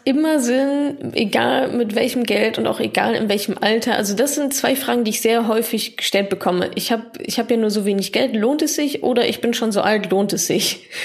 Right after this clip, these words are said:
Und es lohnt sich immer im Leben, Vermögen aufzubauen <laughs> und vergel-, und Geld zu vermehren. Das ist einfach so.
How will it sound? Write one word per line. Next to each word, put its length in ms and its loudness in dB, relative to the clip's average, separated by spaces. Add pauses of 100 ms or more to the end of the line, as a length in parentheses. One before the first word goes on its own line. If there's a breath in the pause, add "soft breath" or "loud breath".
(220 loud breath)
Und 400 0 (120)
es 200 -2
lohnt 320 2
sich 400 -2
immer 380 2
im 160 2
Leben, 360 2
Vermögen 480 0
aufzubauen 880 0
<laughs> 80 2
und 160 2
vergel-, 520 0
und 200 0
Geld 220 2
zu 80 -2
vermehren. 560 -2
Das 200 -4
ist 360 -2
einfach 260 0
so. 280 0